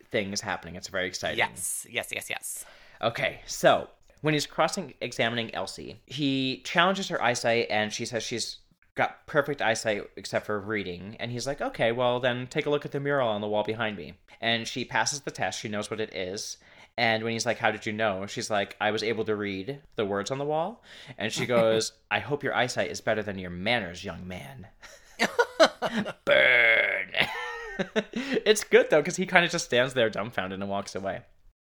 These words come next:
Speaker 2: That's like, I, again, I spend a lot of time listening to Sinisterhood,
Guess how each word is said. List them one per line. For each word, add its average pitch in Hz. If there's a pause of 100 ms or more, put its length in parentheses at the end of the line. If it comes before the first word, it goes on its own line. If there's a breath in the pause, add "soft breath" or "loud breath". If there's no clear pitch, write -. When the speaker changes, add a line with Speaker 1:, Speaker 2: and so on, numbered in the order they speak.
Speaker 2:
That's -
like, 220 (200)
I, 147 (200)
again, 110
I 123
spend 156 (120)
a 127
lot 117
of 117
time 110
listening 104
to 113
Sinisterhood, 113